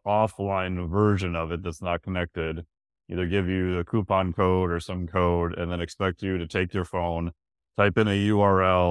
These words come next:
or scan a Q R code or do some sort of action,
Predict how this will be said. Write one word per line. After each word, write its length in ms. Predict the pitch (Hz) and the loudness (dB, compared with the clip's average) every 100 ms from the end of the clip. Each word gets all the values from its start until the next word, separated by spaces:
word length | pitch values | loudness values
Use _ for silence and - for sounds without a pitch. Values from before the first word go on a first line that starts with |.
| 87 | 2
or 120 | 85 | -2
scan 360 | - 90 95 95 | -6 -10 -6 -6
a 80 | |
Q 260 | 92 104 95 | -4 -2 2
R 220 | 90 87 | 2 2
code 360 | 82 87 85 80 | 0 -2 -2 -2
or 60 | 85 | -2
do 180 | 117 110 | 0 0
some 260 | 120 107 | 0 -2
sort 200 | 101 101 | -2 -4
of 100 | 87 | 0
action, 560 | 87 87 - 95 87 | 2 0 -2 -8 -6